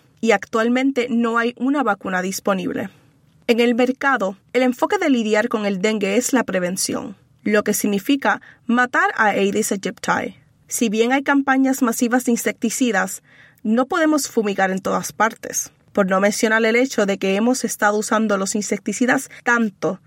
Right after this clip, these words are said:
que aegypti se está volviendo inmune a él. Sabemos que necesitamos una nueva estrategia, especialmente ahora que las temperaturas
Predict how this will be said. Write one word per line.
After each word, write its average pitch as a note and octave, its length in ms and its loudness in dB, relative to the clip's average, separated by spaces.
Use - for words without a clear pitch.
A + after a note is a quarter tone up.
que A3+ 220 2
aegypti G#3+ 600 0
se - 100 -4
está G3+ 220 0
volviendo G#3+ 400 2
inmune G#3+ 400 2
a D#3 160 0
él. - 260 -8
Sabemos C4 520 2
que C4 100 2
necesitamos A3+ 640 0
una A#3+ 200 4
nueva G3+ 260 2
estrategia, F#3+ 760 -2
especialmente G#3 760 0
ahora A#3+ 400 2
que - 100 -2
las A#3 160 0
temperaturas A#3 640 0